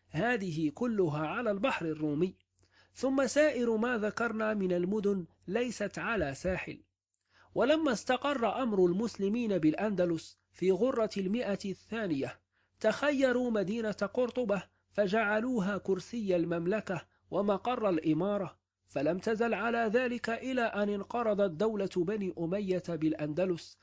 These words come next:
فتغلب على كل جهة من الجزيرة متغلب على ما سيأتي بيانه. وهذه المدن التي ذكرت هي التي يملكها المسلمون اليوم، وقد كانوا يملكون قبلها مدنا كثيرة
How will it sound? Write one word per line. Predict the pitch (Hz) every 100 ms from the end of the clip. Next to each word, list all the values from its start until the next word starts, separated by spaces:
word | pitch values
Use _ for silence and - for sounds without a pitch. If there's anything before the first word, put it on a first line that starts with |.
| _
فتغلب | - 202 240 240 277 277 247
على | 240 233 240 233
كل | - 247 208
جهة | 190 233 202 185
من | 190 185 220
الجزيرة | 202 180 180 175 214 196
متغلب | 196 233 196 190 226 196 165 - _ -
على | 165 226 247 233
ما | 220 233
سيأتي | 202 208 214 - - 190 170
بيانه. | 165 170 185 170 131 _ _ - -
وهذه | - 151 208 226 226 180
المدن | 165 180 226 220 175
التي | 156 214 - 180
ذكرت | 160 180 233 220 196
هي | 190 247 269
التي | 262 254 226 214
يملكها | 214 202 247 247 190 185
المسلمون | 180 208 - 180 180 220 185
اليوم، | 151 170 196 170 151 _ _
وقد | - - 165 151
كانوا | 160 214 226 226 226
يملكون | 233 220 233 - 254
قبلها | 240 233 247 220 214 202 208
مدنا | 240 226 214 202 190
كثيرة | 196 190 202 196